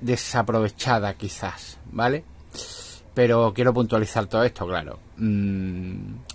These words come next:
lo-, los listados de los mazos y de lo que trae cada baraja, eh, a mí me parecen, en general, y para jugar,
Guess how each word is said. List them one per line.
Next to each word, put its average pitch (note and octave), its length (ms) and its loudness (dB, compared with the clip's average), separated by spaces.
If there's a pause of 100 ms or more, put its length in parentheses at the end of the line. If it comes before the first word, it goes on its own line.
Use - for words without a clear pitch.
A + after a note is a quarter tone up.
(600)
lo-, G2+ 1080 2
los A2 520 2
listados C#3+ 380 2
de E3 60 8
los C#3 100 6
mazos C3 560 2
y G#2 120 -2
de G2+ 140 0
lo G2+ 100 0
que F#2+ 120 -4
trae A2 200 0
cada G#2+ 220 2
baraja, G2 420 -2 (380)
eh, F2+ 760 -4 (120)
a A2 100 -6
mí A#2 160 2
me C#3 220 4
parecen, C3+ 600 2 (120)
en A#2 160 -2
general, A2+ 680 2 (1040)
y A#2 180 2
para G2+ 260 2
jugar, A2 500 2